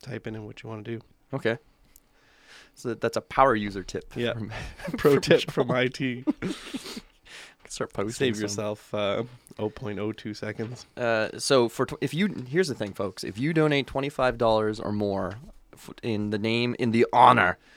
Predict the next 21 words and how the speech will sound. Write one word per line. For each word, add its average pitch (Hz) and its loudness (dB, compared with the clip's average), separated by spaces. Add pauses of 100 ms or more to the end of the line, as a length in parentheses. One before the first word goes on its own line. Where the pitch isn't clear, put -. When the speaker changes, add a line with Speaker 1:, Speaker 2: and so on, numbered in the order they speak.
(220)
Speaker 2:
of 104 -8
Android's 110 2
Dungeon, 101 0
Joel 123 4 (280)
Bryant, 110 -2 (340)
J 117 -2
J 127 2
B, 104 -2 (360)
will 110 4
provide 107 4
other, 107 2
one 120 4
more 131 4
tip - -2
to 95 -8
you. 92 -8 (300)
Speaker 1:
I'll 117 0
perform 127 0
naked, - -4
too. 110 -10 (260)
Speaker 2:
Um, 110 2